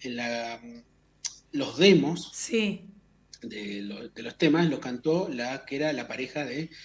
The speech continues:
Speaker 2: ¿De
Speaker 1: eh,
Speaker 2: Astor?
Speaker 1: Astor en aquel momento, Aigle Martin,
Speaker 2: Sí.
Speaker 1: cantó la, las, eh, los demos y los cantó con una voz preciosa, y Borges cuando lo escuchó se puso a llorar,
Speaker 2: Mi
Speaker 1: se
Speaker 2: vida.
Speaker 1: emocionó realmente.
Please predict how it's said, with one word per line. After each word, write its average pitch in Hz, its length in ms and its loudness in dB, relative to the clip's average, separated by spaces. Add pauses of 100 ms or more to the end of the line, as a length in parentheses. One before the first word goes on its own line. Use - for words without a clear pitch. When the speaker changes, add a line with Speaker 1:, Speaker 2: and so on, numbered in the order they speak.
(140)
Speaker 2:
¿De 214 80 -4
Speaker 1:
eh, 202 40 -2
Speaker 2:
Astor? 240 500 2
Speaker 1:
Astor 175 560 4
en 127 140 0
aquel 127 180 0
momento, 151 320 6
Aigle 127 240 0
Martin, 160 500 2 (220)
Speaker 2:
Sí. - 240 2
Speaker 1:
cantó 151 340 0
la, 135 180 -2 (200)
las, 117 540 -10
eh, 113 200 -10
los 120 140 -4
demos 131 500 4
y 165 100 -12
los - 120 -10
cantó - 280 -12
con 156 120 -2
una 110 120 -10
voz 110 180 -10 (280)
preciosa, 123 680 0
y 117 80 -6
Borges 151 380 -4
cuando 123 240 -4
lo 117 80 -10
escuchó - 280 -8
se 170 160 -2
puso 175 260 -6
a - 40 -6
llorar, 185 420 -2 (200)
Speaker 2:
Mi 190 120 -12
Speaker 1:
se 190 100 -8
Speaker 2:
vida. 233 120 -2
Speaker 1:
emocionó 185 380 4
realmente. 127 520 -2